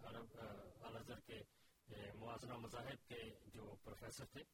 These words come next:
انہوں نے مقارنۃ الادیان کتاب لکھی ہے، اس میں سو صفحہ حضرت عیسیٰ علیہ الصلوۃ والسلام پر لکھا ہے اور اس میں بھی توفی کے معنی موت کے ہی کیے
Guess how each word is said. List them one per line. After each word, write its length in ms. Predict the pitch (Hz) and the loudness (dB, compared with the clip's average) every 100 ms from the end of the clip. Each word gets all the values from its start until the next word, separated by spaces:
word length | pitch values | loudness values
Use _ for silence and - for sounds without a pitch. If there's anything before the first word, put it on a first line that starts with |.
| - - - - | -16 -16 -16 -4
انہوں 260 | 135 135 131 | 0 4 4
نے 140 | 123 | 4
مقارنۃ 640 | 120 110 117 120 123 120 | 2 2 2 4 2 2
الادیان 500 | 123 110 104 120 135 | 0 0 2 4 4
کتاب 360 | 135 - 120 117 | 2 2 2 2
لکھی 200 | 113 135 | -2 2
ہے، 60 | |
اس 240 | 131 120 - | 2 2 0
میں 100 | 120 | -2
سو 240 | - 131 | 0 0
صفحہ 320 | 127 - 127 | 2 2 2
حضرت 280 | 113 113 117 | 2 2 0
عیسیٰ 200 | 120 - | -2 0
علیہ 80 | 117 | 0
الصلوۃ 340 | 113 117 107 | -2 -2 -2
والسلام 400 | - - - - | -2 -4 -4 -4
پر 140 | - 127 - - - - - | -4 -10 -10 -12 -8 -6 -2
لکھا 280 | 120 131 123 | 0 2 2
ہے 100 | 151 - - - - | 0 -4 -16 -16 -6
اور 260 | - 113 113 | 2 2 2
اس 200 | - 143 | 2 4
میں 160 | 160 156 | 6 4
بھی 180 | 127 127 | 4 2
توفی 420 | - 131 131 165 | 2 0 0 0
کے 120 | 147 | 2
معنی 260 | 127 120 120 | 4 4 4
موت 340 | 113 117 160 | 4 2 2
کے 100 | - | 0
ہی 140 | 131 113 | 2 0
کیے 280 | - 101 | 0 -2